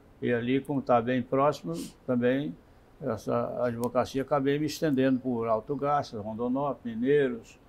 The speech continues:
né, e, e, e,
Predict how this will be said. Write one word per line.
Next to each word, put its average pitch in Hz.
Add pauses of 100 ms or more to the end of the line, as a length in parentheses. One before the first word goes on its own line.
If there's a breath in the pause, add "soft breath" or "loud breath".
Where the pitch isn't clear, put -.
(320 soft breath)
né, 120
e, 135 (240)
e, 120 (720)
e, 123